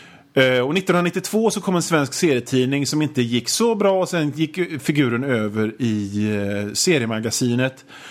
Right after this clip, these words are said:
Och sen försvann den, och sen så tog, eh, Ades Media ut, för jag ska väl säga tre, tre år sedan, och började ut prisvärda bra b-, böcker med den här serien. Och den är ju,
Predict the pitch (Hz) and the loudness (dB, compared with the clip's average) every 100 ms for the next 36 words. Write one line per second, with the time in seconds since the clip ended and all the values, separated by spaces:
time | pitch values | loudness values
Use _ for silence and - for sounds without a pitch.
0 | - - - 196 220 196 214 180 156 214 | -18 -10 0 2 4 2 2 2 0 -2
1 | 160 190 175 175 220 170 131 _ 147 135 | 0 0 0 0 2 2 -2 _ 4 4
2 | 135 135 151 165 214 196 151 123 127 165 | 4 0 -4 -8 2 4 4 0 -2 0
3 | 135 117 120 165 170 120 107 _ - 131 | 2 0 2 2 2 -2 -6 _ -4 -2
4 | 127 - 160 - 185 - 185 170 196 190 | -2 -4 -10 -4 -4 -4 -4 -2 -2 -2
5 | 185 - 214 196 185 127 147 147 156 175 | -4 0 2 4 2 0 -2 0 2 2
6 | 165 113 - - - - - - - - | 0 -4 -10 -20 -20 -18 -18 -18 -20 -20
7 | _ _ _ 170 220 330 185 120 131 151 | _ _ _ 0 2 2 0 -4 2 4
8 | 180 196 233 190 196 127 123 143 - 170 | 4 0 0 2 2 4 0 -4 -16 -12
9 | - 143 139 - - 123 117 - - _ | -8 0 0 0 -4 -4 -4 -10 -20 _
10 | - 139 123 120 131 107 135 110 110 113 | -2 0 0 0 -2 -2 -2 0 -2 -6
11 | 113 170 160 196 190 254 220 156 127 135 | -2 0 2 2 2 -2 0 2 2 0
12 | 151 | -2